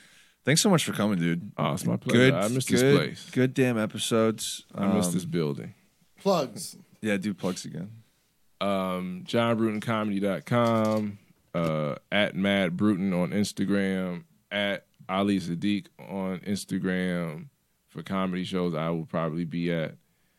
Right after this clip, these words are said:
Speaker 2: and live mixtapes dot com for the comedy albums.
Speaker 1: And, uh, Sadiq is S A D D I Q, but I'll put
Speaker 2: Yes.
Speaker 1: all that shit in the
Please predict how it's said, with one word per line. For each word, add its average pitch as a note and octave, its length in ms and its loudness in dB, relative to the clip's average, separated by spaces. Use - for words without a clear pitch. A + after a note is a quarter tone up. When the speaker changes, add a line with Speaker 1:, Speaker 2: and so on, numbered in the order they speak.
Speaker 2:
and E2+ 1000 0
live F2+ 380 2
mixtapes F#2 540 -2
dot F2 260 -4
com E2+ 400 0
for - 140 -10
the - 80 -8
comedy B1+ 440 -8
albums. G1+ 640 -14
Speaker 1:
And, G#2+ 280 0
uh, G2 300 4
Sadiq G#2 600 -4
is F#2+ 420 -6
S - 320 -4
A F#2 220 -2
D F2 260 -6
D F2+ 220 -4
I F2 160 -2
Q, E2 480 -8
but F#2 200 0
I'll A2 120 2
put - 100 -6
Speaker 2:
Yes. G#2+ 60 2
Speaker 1:
all F#2 80 2
that F2+ 120 -2
shit - 220 -4
in D#2+ 60 -10
the D#2+ 240 -6